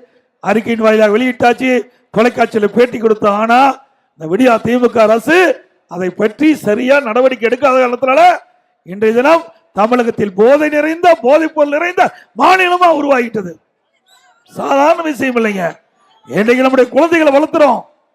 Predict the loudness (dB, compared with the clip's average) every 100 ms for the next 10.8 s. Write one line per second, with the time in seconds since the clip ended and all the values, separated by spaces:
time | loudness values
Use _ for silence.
0 | _ -12 -10 -4 -2 0 0 0 -4 _
1 | _ _ _ _ _ -4 0 0 0 -2
2 | 0 0 2 2 2 2 0 -2 -4 -4
3 | -4 -6 -10 -12 -14 _ _ _ _ -2
4 | 0 2 0 -4 -4 -4 -2 2 2 2
5 | 0 0 2 0 -2 _ -4 0 2 0
6 | -2 -2 0 0 2 2 0 -4 _ _
7 | 0 2 2 0 -2 -2 -2 -2 0 0
8 | 0 -4 -6 -8 _ -10 -4 0 0 -2
9 | -4 -2 -4 -4 -8 -8 -10 -10 -12 -14
10 | -16 -20 -20 -20 -20 -12 -2 0